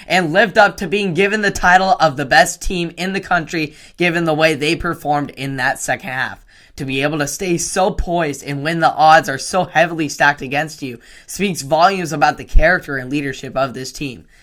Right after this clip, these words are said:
That all starts from the top with Coach Bill Self,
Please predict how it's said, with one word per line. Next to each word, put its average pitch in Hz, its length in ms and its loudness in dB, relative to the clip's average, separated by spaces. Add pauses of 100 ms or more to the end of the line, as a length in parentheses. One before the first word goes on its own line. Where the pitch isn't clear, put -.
(240)
That 156 180 6
all 175 120 4
starts 170 360 2
from 160 200 -4
the 143 100 -4
top 147 360 0
with 139 220 -12
Coach 175 300 -6
Bill 160 180 0
Self, 135 380 2